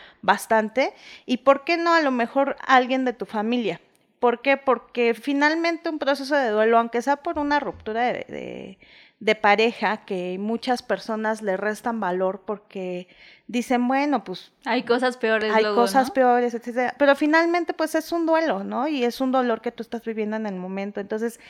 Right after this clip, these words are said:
Speaker 1: siempre es bien importante que alguien de tu familia, a lo mejor con quien te lleves mejor,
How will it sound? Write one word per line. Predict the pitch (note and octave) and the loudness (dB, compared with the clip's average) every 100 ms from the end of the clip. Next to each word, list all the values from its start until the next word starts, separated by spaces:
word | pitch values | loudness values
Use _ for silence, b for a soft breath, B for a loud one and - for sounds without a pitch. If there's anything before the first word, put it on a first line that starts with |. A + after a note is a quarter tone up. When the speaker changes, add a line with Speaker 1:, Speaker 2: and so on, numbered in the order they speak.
| B B _ | B B _
Speaker 1:
siempre | D4 C#4+ D#4+ | 0 2 2
es | D4+ | 0
bien | D4 C#4+ | 0 0
importante | D4 C4 G#3+ A#3 A#3 B3 | -2 -4 -2 -2 -2 -6
que | - A#3 | -2 -2
alguien | A#3 A#3+ | 0 -2
de | B3 | -4
tu | B3 | -6
familia, | - F#3 G#3 B3+ C#4 C4 | -8 -6 -4 -4 -2 -2
a | |
lo | G#3+ | -4
mejor | F#3+ - | -8 -6
con | B3 | -6
quien | A#3 F#3+ | -4 -6
te | F#3+ | -4
lleves | F#3 A3 A#3+ | 0 2 0
mejor, | F#3+ E3+ - C#4 | -2 -6 0 0